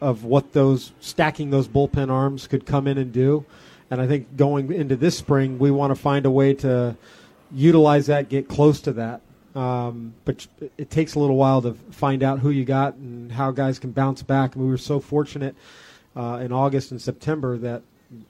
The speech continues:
you know, the guys that we were leaning on, they were able to take the ball every day or,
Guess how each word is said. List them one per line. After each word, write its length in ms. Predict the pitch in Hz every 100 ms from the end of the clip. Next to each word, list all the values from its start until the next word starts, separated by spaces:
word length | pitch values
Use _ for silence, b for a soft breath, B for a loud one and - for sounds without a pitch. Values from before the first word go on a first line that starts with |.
| - 131 -
you 100 | 147
know, 120 | 117
the 80 | 113
guys 240 | 131 143
that 100 | 143
we 100 | 139
were 140 | 139 123
leaning 300 | 139 151 151
on, 200 | 156 147
they 100 | 131
were 120 | 131
able 200 | 127 123
to 80 | -
take 180 | 135
the 60 | -
ball 380 | 110 135 127 110
every 280 | 151 131 131
day 320 | 127 127 127
or, 220 | 117 113